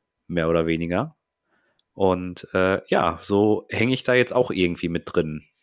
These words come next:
So, das ist so das eine. Ansonsten macht mir tatsächlich das Wetter ein bisschen zu schaffen. Also ich bin, äh, ich war im, im Urlaub zwei Wochen an der Nordsee und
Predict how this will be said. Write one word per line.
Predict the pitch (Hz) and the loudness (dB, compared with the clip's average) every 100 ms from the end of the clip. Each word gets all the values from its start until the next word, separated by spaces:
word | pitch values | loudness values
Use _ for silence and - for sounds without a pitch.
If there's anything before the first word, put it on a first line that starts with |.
| _ _ _ _ - | _ _ _ _ -8
So, | 92 | 0
das | 90 87 | 2 2
ist | 104 - | -2 -2
so | 101 | 2
das | 92 - | 2 0
eine. | 104 104 | 0 0
Ansonsten | 92 101 120 - 110 104 104 104 - 104 104 104 | 2 0 0 -4 -4 -4 -6 -10 -18 -20 -20 -16
macht | 104 104 - | -6 -2 -2
mir | 127 107 | -2 0
tatsächlich | 123 - 127 104 | 0 0 -2 0
das | 107 - | 0 2
Wetter | 113 - | 0 0
ein | 92 | -4
bisschen | 85 - 90 | -2 -6 -6
zu | - | -6
schaffen. | - - 80 117 151 _ - - - - | -4 -4 -4 -6 -10 _ -20 -20 -16 -6
Also | 92 | -2
ich | 101 - | -2 0
bin, | 107 110 110 113 | -2 -2 -4 -6
äh, | 92 95 95 78 90 87 | -2 0 0 -2 -6 -12
ich | - | -6
war | 98 101 | 0 2
im, | 95 - - | 0 -4 -12
im | 92 98 113 | -16 -12 0
Urlaub | 120 135 147 165 - | 4 6 6 2 -2
zwei | - - 123 | -8 0 2
Wochen | 117 123 | 2 0
an | 113 | 0
der | 92 | 0
Nordsee | 90 104 - - 135 | 2 2 0 4 4
und | 123 101 | 4 -2